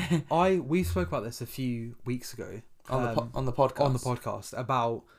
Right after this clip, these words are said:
Speaker 2: what, what kids grow up with today, and I would love
Speaker 1: Yes.
Speaker 2: to know what is their Beast Quest, their Astro Swords, their,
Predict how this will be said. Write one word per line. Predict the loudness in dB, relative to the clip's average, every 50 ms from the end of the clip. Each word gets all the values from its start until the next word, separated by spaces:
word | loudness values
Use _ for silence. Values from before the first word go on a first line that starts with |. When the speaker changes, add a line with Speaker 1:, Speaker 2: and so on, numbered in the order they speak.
| -20 -20 -20 -20 _ -20 -16 -6
Speaker 2:
what, | 0 2 2 2 0 -4 -10 -8
what | -4 -2 -2 -2 -2
kids | -4 -4 -4 -4 -2
grow | -2 -2 -2 -2
up | -4 -4
with | -4 -4 -4 -4
today, | -4 -2 0 0 0 -2 -4 -8 -10 -14 -18 -20 -20 -20 -14 -6 0
and | 2 4 6
I | 6
would | 6 4 6
love | 8 8 8 8
Speaker 1:
Yes. | 6 4
Speaker 2:
to | 2 2
know | 2 2 2 0 -2 -6 -8 -10 -10 -6
what | -2 0 2 2 2 0
is | -2 -6 -4 -4
their | -2 0 0 0 0 -2 -4 -2
Beast | 0 0 0 0 -4 -4
Quest, | -4 -4 -4 -4 -2
their | 0 0 0
Astro | 2 0 -2 -4 -4 -4 -4 -4 -4
Swords, | -4 -4 -4 -4 -4 -4 -6 -8 -8 -4
their, | -2 -2 -2 -2 -2 -4 -6 -8